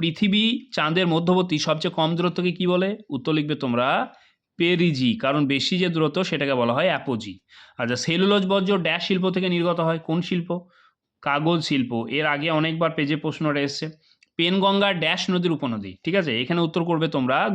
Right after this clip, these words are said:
গোদাবরী। এই প্রশ্নটা নতুন এলো, গোদাবরী। কেমন? বেশ। আচ্ছা, পরের প্রশ্ন দেখো, লাখাও মিনিকয় ড্যাশ দ্বীপ নামে পরিচিত। তাহলে এটা কি দ্বীপ? প্রবাল দ্বীপ। কেমন? প্রবাল দ্বীপ।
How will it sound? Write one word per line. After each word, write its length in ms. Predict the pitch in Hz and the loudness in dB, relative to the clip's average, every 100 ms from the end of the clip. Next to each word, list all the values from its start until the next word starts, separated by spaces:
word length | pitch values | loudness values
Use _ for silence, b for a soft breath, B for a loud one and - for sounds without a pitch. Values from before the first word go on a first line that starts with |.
| 147 | 0
গোদাবরী। 600 | 151 151 147 135 113 98 95 b b b 143 | 0 2 2 2 -2 -4 -10 b b b -4
এই 80 | 156 160 | -2 -2
প্রশ্নটা 420 | 170 - 170 190 202 160 | -4 -2 0 0 2 0
নতুন 220 | 139 139 113 | 0 0 0
এলো, 140 | 95 101 _ _ _ _ _ _ _ _ _ - | -4 -10 _ _ _ _ _ _ _ _ _ -14
গোদাবরী। 840 | 117 127 127 151 226 156 117 92 - _ _ _ - | -4 -2 2 2 2 2 0 -4 -12 _ _ _ -6
কেমন? 220 | 190 196 110 104 | -2 -2 -2 -6
বেশ। 160 | 107 - - _ 127 | -6 -8 -16 _ -8
আচ্ছা, 140 | 127 143 | -4 0
পরের 160 | 175 180 | 0 0
প্রশ্ন 160 | 180 196 | -2 0
দেখো, 160 | 190 196 B B B 139 | 0 -2 B B B 0
লাখাও 340 | 175 - 214 202 | 0 0 2 4
মিনিকয় 400 | 190 180 165 151 151 B - 123 | 2 2 2 0 -4 B -10 -2
ড্যাশ 200 | 170 190 185 | -2 -2 -4
দ্বীপ 140 | 185 190 | -2 0
নামে 140 | 180 156 | 0 0
পরিচিত। 280 | 135 113 98 90 | -2 -2 -8 -6
তাহলে 160 | 143 160 | -4 -2
এটা 100 | 165 | -2
কি 80 | 190 180 | 0 0
দ্বীপ? 140 | 220 220 _ 151 | 0 -2 _ -4
প্রবাল 340 | 147 156 147 117 | 0 2 2 0
দ্বীপ। 140 | 98 - _ _ _ | -4 -12 _ _ _
কেমন? 240 | 156 226 165 - _ _ - | -4 -2 -4 -8 _ _ -8
প্রবাল 420 | 139 127 139 190 294 - _ - 110 | -4 0 2 2 0 -8 _ -12 -8
দ্বীপ। 180 | 104 | -8